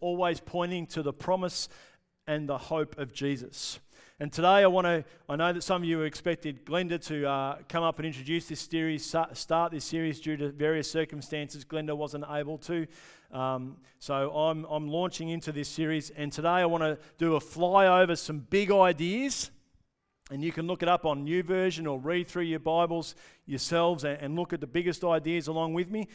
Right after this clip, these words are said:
and then I want to hopefully land it with a, a couple of tangible images for you.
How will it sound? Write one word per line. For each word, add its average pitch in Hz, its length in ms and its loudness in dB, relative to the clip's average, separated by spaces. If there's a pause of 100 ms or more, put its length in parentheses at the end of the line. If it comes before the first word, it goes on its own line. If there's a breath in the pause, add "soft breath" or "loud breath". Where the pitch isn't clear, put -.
(220 loud breath)
and 143 80 -6
then 156 100 -2
I 160 40 0
want 156 180 -2
to - 20 -6
hopefully 160 400 -2
land 170 460 -2
it 180 200 -4 (240 soft breath)
with 143 200 -4
a, 147 200 2
a 147 100 -6
couple 156 360 -2
of 143 120 -4
tangible 147 640 -4
images 143 440 -4
for 131 240 -4
you. 120 140 -10